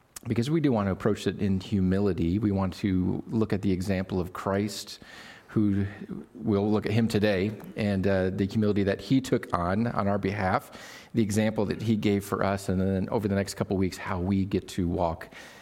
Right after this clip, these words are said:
in that humility as well. And so Jesus Christ, as our Savior and our King, he gives us an example of what it means to live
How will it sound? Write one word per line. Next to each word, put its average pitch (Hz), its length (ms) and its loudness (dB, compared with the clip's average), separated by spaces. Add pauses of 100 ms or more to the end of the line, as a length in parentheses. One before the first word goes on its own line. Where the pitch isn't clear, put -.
(140)
in 107 200 2
that 92 200 0
humility 90 680 0 (500)
as 90 320 -4
well. 92 360 0 (1000)
And 110 80 0
so 113 120 0
Jesus 123 340 2
Christ, 110 460 0
as 120 320 0
our 110 160 2
Savior 104 500 2
and 110 300 0
our 104 100 4
King, 107 380 0
he 101 100 2
gives 107 260 2
us - 280 -2
an 117 120 0
example 101 540 0
of 95 100 -2
what 98 140 4
it 101 80 -4
means 98 320 2
to - 100 -4
live 98 460 0